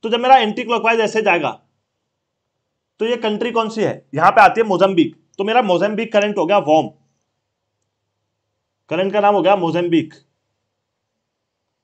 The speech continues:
ठीक है। करंट का नाम क्या हो गया?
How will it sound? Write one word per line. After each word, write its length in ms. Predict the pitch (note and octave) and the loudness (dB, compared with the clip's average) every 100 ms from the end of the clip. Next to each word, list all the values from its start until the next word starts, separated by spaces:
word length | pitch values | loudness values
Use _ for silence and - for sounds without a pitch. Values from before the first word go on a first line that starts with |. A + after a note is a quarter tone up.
| _ _ _ _ _ _ _ _ _ _ _ _ _ _ _ - | _ _ _ _ _ _ _ _ _ _ _ _ _ _ _ -10
ठीक 140 | D#3+ | -2
है। 280 | G3+ B2+ _ _ - | -2 -2 _ _ 0
करंट 260 | F#3+ A3+ | 0 2
का 100 | A#3 | 4
नाम 160 | A3+ A3 | 4 4
क्या 120 | A3+ | 2
हो 60 | G3+ | 4
गया? 300 | D#3+ F#3 | 4 2